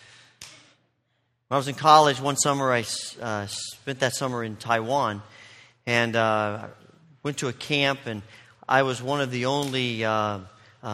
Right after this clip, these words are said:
Americans there, and so we had this lavish dinner, and they declared me the guest of honor. And that was pretty cool. It was fun,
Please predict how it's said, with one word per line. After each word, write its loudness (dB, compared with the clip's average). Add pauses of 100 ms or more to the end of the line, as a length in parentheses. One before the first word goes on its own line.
(100)
Americans -2
there, 0
and -8
so -8
we -6
had 4
this -10
lavish 0
dinner, -4
and -6
they -4
declared -4
me -4
the -8
guest -4
of -8
honor. -4 (480)
And 2
that 8
was -2
pretty -4
cool. -4
It -8
was -10
fun, -2